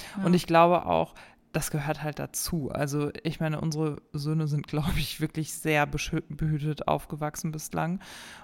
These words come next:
Speaker 1: Und das gehört dann, glaube ich, ab einem gewissen Zeitpunkt, zumindest hier auf dem Dorf, werde ich das nicht verhindern können,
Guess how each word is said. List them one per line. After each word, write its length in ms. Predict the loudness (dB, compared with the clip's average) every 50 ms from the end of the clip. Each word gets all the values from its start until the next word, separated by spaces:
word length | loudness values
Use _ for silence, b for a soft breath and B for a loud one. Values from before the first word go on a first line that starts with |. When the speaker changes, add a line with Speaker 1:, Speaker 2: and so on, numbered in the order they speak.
| B B
Speaker 1:
Und 160 | 2 2 2
das 160 | 2 0 -2
gehört 340 | -2 0 2 2 2 2 2
dann, 140 | 0 -2 0
glaube 220 | 0 -2 -2 -2
ich, 100 | -4 -6
ab 120 | -6 -4 -4
einem 160 | -4 -2 -2
gewissen 320 | -4 -6 -6 -6 -6 -6
Zeitpunkt, 360 | -4 -4 -4 -4 -4 -6 -6 -4
zumindest 320 | -4 -2 -2 -2 -4 -4
hier 80 | -4 -4
auf 80 | -4
dem 160 | -6 -8 -6
Dorf, 380 | -2 -2 0 0 -2 -2 -6 -18 -18 -8
werde 220 | -4 -2 -2 -2 -2
ich 80 | -6
das 180 | -8 -8 -6 -4
nicht 200 | -4 -6 -6 -4
verhindern 500 | -4 -4 0 0 2 2 2 0 0 -4
können, 460 | -6 -6 -4 -4 -2 -2 -4 -6 -6